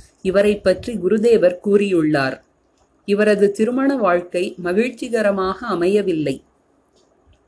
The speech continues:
பின்னர் குருதேவரை சந்தித்து அவரது வழிகாட்டுதலுடன் தீவிரமாக சாதனைகள் செய்தார். உயர்ந்த ஆன்மீக அனுபவங்கள் பெற்றவர். முறைப்படி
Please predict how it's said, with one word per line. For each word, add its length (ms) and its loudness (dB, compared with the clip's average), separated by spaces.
பின்னர் 420 0
குருதேவரை 600 2
சந்தித்து 720 -4
அவரது 400 2
வழிகாட்டுதலுடன் 1040 0
தீவிரமாக 800 -2
சாதனைகள் 760 -4
செய்தார். 600 -6
உயர்ந்த 500 2
ஆன்மீக 540 0
அனுபவங்கள் 760 -2
பெற்றவர். 640 -2
முறைப்படி 800 -2